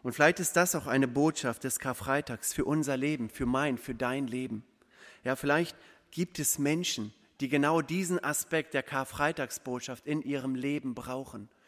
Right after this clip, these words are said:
dass sie gesehen werden wollen, dass wir für sie da sind und ihnen Worte Jesu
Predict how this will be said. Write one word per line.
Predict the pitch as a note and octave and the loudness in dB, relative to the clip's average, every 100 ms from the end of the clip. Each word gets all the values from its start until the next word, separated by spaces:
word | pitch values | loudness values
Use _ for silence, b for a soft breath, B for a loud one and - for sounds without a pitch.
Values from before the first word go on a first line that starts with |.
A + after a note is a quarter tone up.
| B B | B B
dass | C3+ | 0
sie | - C#3 | 0 2
gesehen | D3+ C3 D#3 F3 C#3+ | 0 2 4 4 2
werden | B2 A#2 A#2 A2 | -2 -2 -4 -4
wollen, | A2 G#2 G#2 B B B | -4 -4 -10 B B B
dass | C#3 C3+ C3+ | -2 -2 2
wir | F3+ | 2
für | F3 D#3+ | 4 2
sie | C#3+ C#3+ | 2 2
da | C#3+ D#3+ E3+ | 4 6 6
sind | C#3 | 4
und | C3 B2+ | 2 2
ihnen | D3 C#3+ B2+ | 4 4 4
Worte | D3+ D#3+ D3+ | 2 2 0
Jesu | C3+ E3 D#3 | 0 0 0